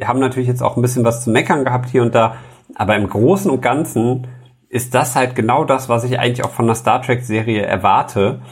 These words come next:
die sich halt dann auch so ein bisschen mehr an die klassischen, äh, Episoden anlehnt.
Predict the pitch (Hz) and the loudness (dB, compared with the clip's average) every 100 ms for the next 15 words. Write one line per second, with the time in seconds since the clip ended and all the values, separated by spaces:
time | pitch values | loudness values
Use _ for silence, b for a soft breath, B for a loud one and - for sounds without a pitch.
0 | B B B 123 - 107 110 117 - - | B B B -18 -2 0 2 0 -2 -12
1 | 76 98 117 127 117 113 104 110 117 110 | -12 -4 -2 0 0 0 0 -2 -2 -2
2 | 123 123 117 104 101 - - 127 139 - | 0 2 4 2 0 -4 -4 -4 -6 0
3 | 127 123 123 - 80 - 120 123 113 120 | 0 0 -4 -6 -10 -8 -4 -2 0 2
4 | 127 127 117 120 120 123 | 2 2 2 2 2 2